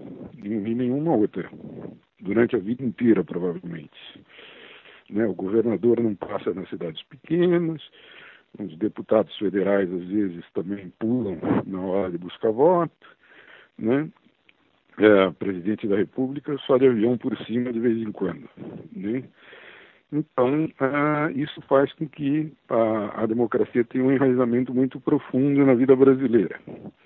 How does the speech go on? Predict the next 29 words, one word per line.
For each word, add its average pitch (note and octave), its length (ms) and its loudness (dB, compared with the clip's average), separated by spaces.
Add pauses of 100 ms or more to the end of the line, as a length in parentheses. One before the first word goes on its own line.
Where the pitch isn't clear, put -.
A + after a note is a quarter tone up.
(840)
É, A2+ 300 6 (320)
mas A2+ 440 0 (360)
ela G2 180 2
corre F2+ 220 -4
perigo, C3 580 0 (220)
por - 160 -20
quê? - 100 -16 (100)
Porque - 180 -4
a G#2+ 60 2
democracia C3 600 -2
não E3 220 2
é D3 80 4
um D3 280 4
único C3+ 320 4
sistema A#2+ 480 0
de A#2 60 -4
governo B2 680 0 (880)
existente A#2 720 0
na B2 80 2
história A2+ 320 2
brasileira. A#2+ 600 0 (160)
Quer E2+ 60 -14
dizer, D#2 120 -14
o E2+ 40 -10
Brasil F#2+ 460 -6
tem A#2+ 200 0 (200)
surtos A2 520 -6 (340)
de F2+ 180 -12
autoritarismo. A#2 1040 -2